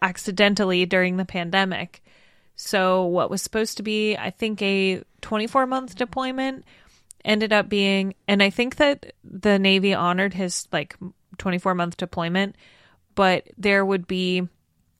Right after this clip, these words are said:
he had to stay on the ship for six entire months. So everybody was, or sorry, not the ship, the sub.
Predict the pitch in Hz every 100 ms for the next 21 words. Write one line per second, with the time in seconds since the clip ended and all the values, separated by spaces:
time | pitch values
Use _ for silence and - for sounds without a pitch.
0 | _ _ - - _ _ 214 208 202 196
1 | - 196 202 208 - 190 - 180 - 196
2 | 190 - 202 - - 180 185 185 165 185
3 | - - _ _ _ _ - - - 190
4 | 190 190 190 190 208 196 - - 196 170
5 | 180 202 190 - 165 - 180 - 160 160